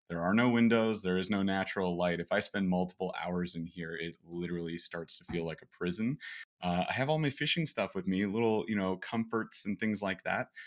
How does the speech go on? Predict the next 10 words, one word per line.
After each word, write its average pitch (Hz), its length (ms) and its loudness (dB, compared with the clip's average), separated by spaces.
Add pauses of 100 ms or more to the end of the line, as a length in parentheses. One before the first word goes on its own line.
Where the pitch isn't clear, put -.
(240)
But 120 100 4
it 123 60 6
was 117 160 4
killing 196 500 2
my 92 240 2
energy. 95 760 0
And 95 360 2 (180)
what 98 220 -2
I 92 100 0
realized 87 960 -4